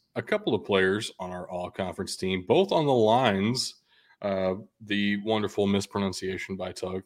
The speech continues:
at the beginning there, and then Cameron Green at defensive line as well. Um,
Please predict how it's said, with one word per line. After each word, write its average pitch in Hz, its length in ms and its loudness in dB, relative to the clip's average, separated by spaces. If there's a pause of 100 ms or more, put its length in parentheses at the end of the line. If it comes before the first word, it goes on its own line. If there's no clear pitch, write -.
(140)
at 95 60 -14
the 92 60 -18
beginning 90 400 -12
there, 101 260 -2
and 92 140 -8
then 92 140 -6
Cameron 95 500 -6
Green 104 480 0 (640)
at 92 240 -4
defensive 98 440 -2
line 92 260 -2
as 90 200 -6
well. 101 520 0 (840)
Um, 90 440 -4